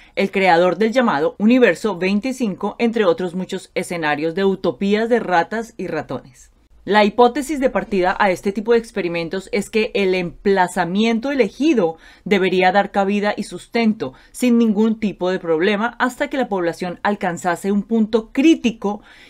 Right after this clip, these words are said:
que se había estimado haciendo una serie de cálculos y dependía fundamentalmente del área del recinto, siempre teniendo en cuenta que había comida y agua suficiente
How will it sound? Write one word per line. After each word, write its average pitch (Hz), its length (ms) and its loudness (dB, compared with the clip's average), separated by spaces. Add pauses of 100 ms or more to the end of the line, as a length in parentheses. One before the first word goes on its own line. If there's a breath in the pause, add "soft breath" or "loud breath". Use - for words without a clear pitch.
que 220 120 4
se 208 160 0
había 196 300 2
estimado 208 480 0
haciendo 196 400 -4
una 208 240 0
serie 214 300 -2
de 208 120 -4
cálculos 196 600 -4 (160 soft breath)
y 226 120 2
dependía 247 540 4
fundamentalmente 185 1200 -2
del 175 280 -2
área 175 320 0
del 190 160 -2
recinto, 170 760 -2 (220 soft breath)
siempre 233 440 2
teniendo 226 380 0
en 196 100 -4
cuenta 190 400 -4
que 196 120 -2
había 156 320 0
comida 180 540 -4
y 196 100 -2
agua 160 300 0
suficiente 175 1080 -4